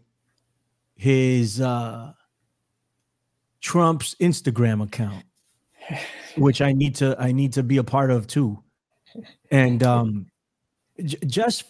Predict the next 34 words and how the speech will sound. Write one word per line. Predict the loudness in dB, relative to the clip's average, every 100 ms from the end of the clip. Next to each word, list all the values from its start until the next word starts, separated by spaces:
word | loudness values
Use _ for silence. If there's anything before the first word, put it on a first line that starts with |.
| -8
just | 0 2 2
for, | 0 2 4 2
for | 2 2 4
the | 4
record, | 4 0 -2 -16 -18 _ _ _ _ _
right? | -2 -2 -2 _ _ _ _ _ _ _ _ _
I | 0
want | 2 0 -2
you | 0
guys | 2 2 0
to | 0
remember | 0 2 4 4 4
this | 2 0
when | -4 -4
Trump | -4 -2 -2
starts, | -2 -2 -2 -4 -12 -10
starts | -2 -2 -2
saying | -4 -2 -2
that | -2
the | -4
polls | -2 0 2 2 0 -2
are | -2
bogus, | 2 2 2 -4 -10 _ _ _ _ _ _ -4
right? | -2 -4 _ _ _ _
'Cause | 0
he | 0
said | 0 -2
it | -4
before. | -2 2 2 0 -12 _ _ _ _ _ _ _ _ 0
But | 2
look | 4
at | 6
him | 4 4
posting | 4 2 0 -8 -12